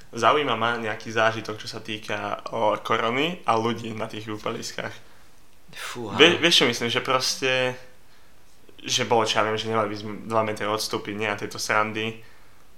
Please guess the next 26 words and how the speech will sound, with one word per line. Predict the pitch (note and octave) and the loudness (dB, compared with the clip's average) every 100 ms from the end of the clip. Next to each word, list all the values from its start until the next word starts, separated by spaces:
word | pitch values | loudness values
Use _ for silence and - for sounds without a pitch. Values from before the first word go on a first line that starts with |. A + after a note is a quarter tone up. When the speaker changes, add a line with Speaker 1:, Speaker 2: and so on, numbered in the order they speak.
| - - - | -16 -16 -10
Speaker 1:
A | - - G2+ G2+ G2+ | 0 4 6 6 4
že | G#2+ A2+ | 2 0
proste, | A#2 A2+ | 0 0
že | A2 | 0
máš | A#2 A2+ | 0 2
nejaký | A2+ A2+ | -2 -2
taký | G#2+ A2+ | -4 0
zážitok, | A2+ A2 A2 - - | 6 6 4 -4 -6
ktorý, | - G#2+ G#2 G#2 G3+ - - - - - - - | -6 -4 -2 -4 -8 -14 -16 -16 -16 -16 -16 -4
Speaker 2:
No, | - | 2
Speaker 1:
ktorý | C#3+ C#3+ | 4 6
by | E3 | 6
Speaker 2:
takto. | |
Speaker 1:
si | - B2+ | 6 8
vedel | D#3 D3 | 10 10
povedať, | C3 C3 A#2+ | 10 8 8
že | A#2 A#2 | 6 2
proste | B2 A#2 - A2+ G#2+ A2+ A2 - - - - - - - - - | 2 2 2 2 2 2 -2 -10 -14 -16 -16 -16 -16 -16 -16 -4
ten | C3+ B2+ | 0 4
človek | D3 C3 B2 | 8 8 8
mal | A#2+ A2+ | 6 6
úplne | - B2+ A2+ | 4 4 4
v | A2 | 2
reti | A#2 - | 0 0
nejakú | A2+ A2+ A2+ | 0 0 0
koronu, | A#2+ A#2 A#2 A#2+ B2 | 2 2 2 2 2